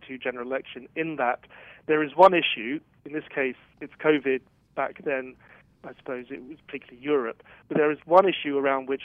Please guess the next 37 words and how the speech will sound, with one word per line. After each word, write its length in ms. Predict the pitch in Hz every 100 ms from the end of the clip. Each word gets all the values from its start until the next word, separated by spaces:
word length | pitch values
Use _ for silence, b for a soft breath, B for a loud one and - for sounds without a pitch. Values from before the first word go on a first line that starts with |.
| 151
large 560 | - 147 165 175 180 -
sections 480 | 156 - 143 135
of 60 | 135
the 60 | 131
parliamentary 520 | 143 139 131 123 131
party 520 | 135 131 - 127 127
are 420 | 131 131 123 123 117 B B B _ _ _ _ _ _ _
out 300 | 165 165 -
of 120 | 147 -
kilter 440 | 170 165 - 143
with, 200 | 135 131
if 140 | 131
you 80 | 139
like, 340 | 131 131 - -
the, 260 | 139 131
the 100 | 127
leadership, 560 | 135 147 135 - 120 -
in 80 | 131
this 140 | 131 -
case 260 | 131 120 - - _ _ _ -
going 240 | 131 127
along 300 | 127 123 123
with, 140 | 120 - _ -
um, 320 | 127 117 117 _ _ _ _ _ _ 170
Whitty 280 | 143 - 127
and 100 | 123
others 220 | 131 123 123
in 120 | 120
terms 300 | 135 123 120
of 80 | 117 -
introducing 500 | 156 123 123 120 127
covid 320 | - 127 120
restrictions. 540 | 110 - 113 - 113 - _ B B B B B B _
And 500 | 165 165 165 165 160 - -
there 380 | 190 160 156 160
is 120 | 151
also 840 | 160 156 - 156 143 143 139 139